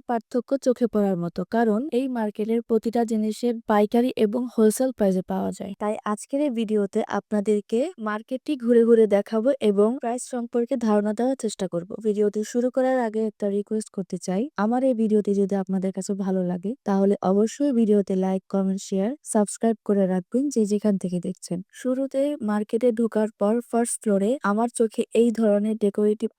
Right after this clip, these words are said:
আইটেমগুলো চোখে পড়ে, যেগুলো দেখতে অনেক, অনেক বেশি সুন্দর। আসলে যারা, আহ, রুম ডেকোর করেন বা হোম ডেকোর টাইপের জিনিস পছন্দ করেন তাদের জন্য এই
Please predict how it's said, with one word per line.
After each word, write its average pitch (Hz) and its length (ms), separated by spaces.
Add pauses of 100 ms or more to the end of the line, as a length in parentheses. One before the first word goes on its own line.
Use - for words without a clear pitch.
আইটেমগুলো 208 600 (120)
চোখে 208 280
পড়ে, 180 200 (160)
যেগুলো 208 240 (100)
দেখতে 208 200 (240)
অনেক, 233 200 (180)
অনেক 220 160 (140)
বেশি 214 200 (100)
সুন্দর। 185 360 (480)
আসলে 240 220 (100)
যারা, 214 220 (100)
আহ, 196 420
রুম 214 160 (120)
ডেকোর 214 260 (120)
করেন 185 320
বা 202 80 (100)
হোম 208 160 (100)
ডেকোর 208 320
টাইপের 190 320 (100)
জিনিস 240 220 (120)
পছন্দ 226 320 (140)
করেন 208 240 (300)
তাদের 202 260 (120)
জন্য 220 240 (320)
এই 247 80